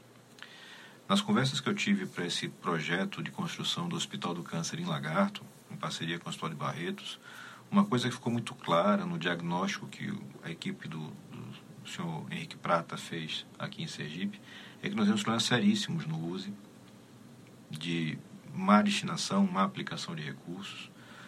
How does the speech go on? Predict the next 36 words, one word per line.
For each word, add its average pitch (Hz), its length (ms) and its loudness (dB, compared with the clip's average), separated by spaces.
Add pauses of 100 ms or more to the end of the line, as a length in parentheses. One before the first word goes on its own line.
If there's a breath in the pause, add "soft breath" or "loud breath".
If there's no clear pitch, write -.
sistemas 104 800 6
absolutamente 98 640 0
obsoletos 80 720 -2
de 76 100 -4
gestão. 82 440 -4
Então, 85 420 -6 (200)
na - 80 -2
última 95 180 0
visita 87 320 -2
que 78 60 -4
eu 87 40 -4
tive 85 320 -2
lá 82 240 -2
no, 80 140 -4
no - 180 -4
hospital, 85 500 -2
eles 92 120 -2
não 196 100 0
tinham - 200 -2
sequer - 280 0
digitalizado 87 720 -2 (460 loud breath)
alguns 165 320 -2
controles 85 560 0
de 80 100 -4
pacientes, 73 640 -2
de 76 80 -6
medicamentos. 78 720 -4 (600 loud breath)
E 107 60 2
você 107 260 6
tem 107 120 4
um 101 60 6
problema 104 280 6
da 104 120 4
regionalização. 104 920 6 (1080)
Ah, - 200 -6
então, 190 460 -4